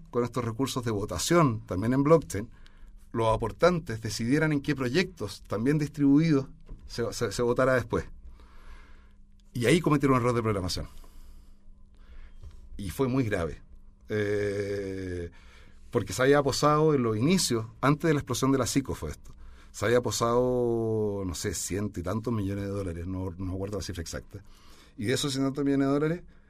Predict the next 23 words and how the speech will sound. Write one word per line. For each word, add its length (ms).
alguien 380
que 160
advirtió 460
previamente 520
que 80
había 200
un 100
error 260
de 200
programación, 720
no 240
lo 100
pescaron, 460
y 500
hizo, 520
no 320
es 80
estrictamente 480
un 80
hackeo, 500
porque 220
se 140
aprovechó 720